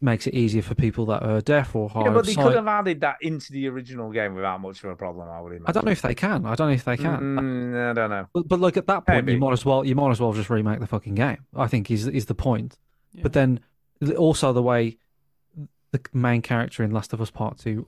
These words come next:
Speaker 1: upgrades their gun, you know,
Speaker 2: Well,
Speaker 1: like,
Speaker 2: what
Speaker 1: in that
Speaker 2: about, what
Speaker 1: kind of,
Speaker 2: about
Speaker 1: like,
Speaker 2: this, Jimmy,
Speaker 1: raw
Speaker 2: right? I,
Speaker 1: sort of,
Speaker 2: I
Speaker 1: like,
Speaker 2: kind
Speaker 1: way
Speaker 2: of
Speaker 1: and all
Speaker 2: agree,
Speaker 1: that stuff.
Speaker 2: I kind of agree with what you're saying, right?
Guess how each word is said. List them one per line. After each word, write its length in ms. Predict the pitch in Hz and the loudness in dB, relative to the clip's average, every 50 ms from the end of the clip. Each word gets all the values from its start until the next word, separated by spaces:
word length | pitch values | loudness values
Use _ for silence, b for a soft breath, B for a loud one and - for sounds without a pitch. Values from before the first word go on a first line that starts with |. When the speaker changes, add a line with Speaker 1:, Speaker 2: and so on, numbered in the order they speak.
| - - | -12 -16
Speaker 1:
upgrades 400 | - - - 120 110 107 - - | -8 -2 0 0 0 0 -2 -2
their 140 | - 107 101 | -2 -2 0
gun, 320 | - 127 120 127 147 139 _ - | 2 2 2 2 2 -2 _ -4
you 120 | 139 131 | 0 0
know, 120 | 117 113 113 | 2 4 4
Speaker 2:
Well, 100 | 104 98 | 4 4
Speaker 1:
like, 100 | 113 - | 4 4
Speaker 2:
what 100 | 240 240 | 4 4
Speaker 1:
in 60 | 117 | 4
that 60 | 117 | 4
Speaker 2:
about, 140 | 214 - - | 2 2 4
what 80 | 226 254 | 6 6
Speaker 1:
kind 100 | 247 233 | 8 8
of, 60 | 220 | 6
Speaker 2:
about 100 | 208 - | 6 4
Speaker 1:
like, 120 | - 143 123 | 4 0 -2
Speaker 2:
this, 80 | 117 120 | -4 -4
Jimmy, 160 | 123 117 - - | -6 -6 -6 -4
Speaker 1:
raw 100 | 117 113 | -2 0
Speaker 2:
right? 100 | 117 120 - - - | 0 0 -2 -2 -4
I, 80 | 156 | -2
Speaker 1:
sort 140 | 156 131 120 | -2 -2 -2
of, 60 | 120 | -4
Speaker 2:
I 140 | 156 170 120 | -4 -4 -4
Speaker 1:
like, 120 | 113 110 113 | -4 -6 -4
Speaker 2:
kind 240 | 180 190 202 202 | -4 -2 -2 0
Speaker 1:
way 60 | 117 113 | 0 0
Speaker 2:
of 60 | 120 | 0
Speaker 1:
and 60 | 123 | -2
all 60 | 127 | -4
Speaker 2:
agree, 440 | 170 160 156 151 156 120 117 117 127 | -6 -10 -10 -6 -4 -4 -4 -4 -6
Speaker 1:
that 100 | - 139 | -8 -12
stuff. 200 | - - - 139 | -10 -8 -10 -10
Speaker 2:
I 40 | 135 | -10
kind 320 | - - 156 160 160 160 147 | -8 -8 -6 -6 -6 -6 -8
of 80 | 139 | -10
agree 300 | 143 135 135 135 131 127 | -10 -8 -8 -6 -6 -8
with 80 | 120 117 | -8 -8
what 120 | 113 110 | -8 -10
you're 80 | 107 101 | -10 -10
saying, 260 | - 117 107 101 92 | -8 -8 -8 -8 -10
right? 200 | 90 87 92 | -10 -12 -12